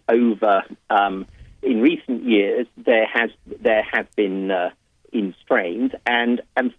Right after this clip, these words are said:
particularly, I think, for an incoming administration, Biden administration, which, of course, many of the people there are, are people who were veterans of Oba-, Obama's administration,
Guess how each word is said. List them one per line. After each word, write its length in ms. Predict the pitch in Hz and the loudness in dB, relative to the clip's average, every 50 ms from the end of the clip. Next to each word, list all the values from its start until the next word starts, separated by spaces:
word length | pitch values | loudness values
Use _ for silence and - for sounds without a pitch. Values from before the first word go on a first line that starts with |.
| _ _ | _ _
particularly, 600 | _ - - - - 202 202 - - - 185 147 | _ -16 -14 -2 -2 -2 -2 -2 -4 0 0 2
I 120 | 127 117 117 | 2 0 -2
think, 360 | - - 127 113 117 - - | -2 -2 0 0 -2 -4 -2
for 140 | - 127 113 | 0 2 2
an 200 | 113 117 117 120 | 4 2 0 0
incoming 600 | 120 - 127 123 123 113 - - 117 110 107 107 104 | -2 0 0 0 0 0 -2 -4 -2 -2 0 0 -2
administration, 920 | 98 104 107 98 98 92 - _ - 156 147 127 110 - - 90 87 85 | -2 -2 -4 -4 -4 -6 -10 _ -2 0 0 0 -2 -4 -8 -10 -10 -4
Biden 360 | - 117 127 139 135 117 107 101 | -2 0 2 2 0 0 -4 -6
administration, 960 | 90 98 95 92 90 85 - _ - 98 85 92 92 - - 78 92 123 127 | -4 -4 -6 -6 -6 -10 -10 _ -6 -4 -4 -6 -10 -12 -14 -12 -10 -4 -2
which, 240 | 110 110 - - 147 | -2 -2 -2 -4 -8
of 100 | - - | -8 -6
course, 260 | - - 131 120 117 - _ _ _ _ _ _ _ _ _ _ _ | -4 -2 -2 -2 -2 -4 _ _ _ _ _ _ _ _ _ _ _
many 300 | - 131 151 170 185 165 | 0 2 4 4 4 4
of 80 | 139 107 | 2 2
the 80 | 120 | 0
people 400 | - - 139 131 113 - 113 107 95 | -2 0 -2 -2 0 0 -4 -4 0
there 460 | 110 131 131 117 104 101 95 92 - - - | 2 2 2 4 4 2 2 0 -2 -2 -2
are, 560 | 117 120 117 110 107 104 107 107 104 95 - _ _ | -2 -2 0 0 0 0 0 0 -2 -4 -6 _ _
are 140 | 113 107 101 | -2 -2 -2
people 380 | - - 135 113 - 117 110 | -2 -4 -4 -2 -2 -4 -4
who 180 | - - 123 107 | -2 -2 -2 0
were 120 | 98 104 | 0 0
veterans 500 | 98 131 127 117 - - - 113 104 95 | 0 0 -2 -2 -2 -8 -8 -6 -6 -6
of 100 | 95 95 | -4 -4
Oba-, 560 | 98 98 92 - - _ 175 180 175 160 - _ - | -4 -4 -4 -6 -10 _ -6 -4 -4 -4 -6 _ -6
Obama's 540 | 110 92 - 135 160 180 165 135 104 - - | -6 -2 0 0 0 2 0 0 -2 -2 -6
administration, 1000 | - - 92 87 78 73 - _ - - - - - - - - 82 90 - | -12 -10 -10 -10 -10 -12 -14 _ -8 -8 -8 -8 -12 -16 -14 -14 -14 -14 -14